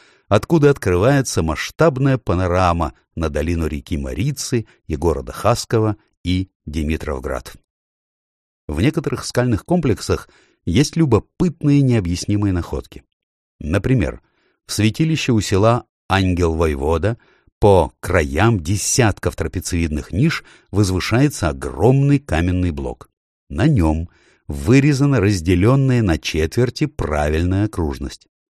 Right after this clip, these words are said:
В середине зияет отверстие для установки деревянного или металлического стержня.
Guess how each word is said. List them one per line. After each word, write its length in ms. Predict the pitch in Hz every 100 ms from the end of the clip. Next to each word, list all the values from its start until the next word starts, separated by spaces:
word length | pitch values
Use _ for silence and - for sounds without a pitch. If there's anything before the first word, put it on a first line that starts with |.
| _
В 80 | -
середине 680 | - 78 71 117 165 95 - _ _ -
зияет 500 | 73 90 120 170 -
отверстие 600 | 98 - 135 180 - 131
для 140 | 92 123
установки 560 | - 92 101 - -
деревянного 640 | 71 76 71 139 160 110 73
или 280 | 101 131 - _ _
металлического 720 | 90 90 76 78 - - 95 92
стержня. 520 | - 69 64 62